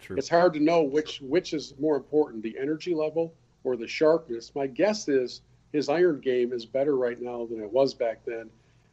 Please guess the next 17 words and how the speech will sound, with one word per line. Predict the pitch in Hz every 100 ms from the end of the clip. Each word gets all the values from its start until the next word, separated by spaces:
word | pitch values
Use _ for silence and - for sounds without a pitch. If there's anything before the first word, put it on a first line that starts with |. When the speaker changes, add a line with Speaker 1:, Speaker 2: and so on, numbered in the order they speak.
| _
Speaker 2:
Uh, | 208 -
at | 165
the | 131
same | - 180 196
time, | - 165 208 214 _
look | 147 156
what | 151 -
Koepka | 165 - 151 143
did | 151
at | 147
the | 139
U | 147
S | -
Open. | 180 151 135 117
So, | - 143 127 -
Speaker 1:
Hmm. | - 101 -
Speaker 2:
uh, | 131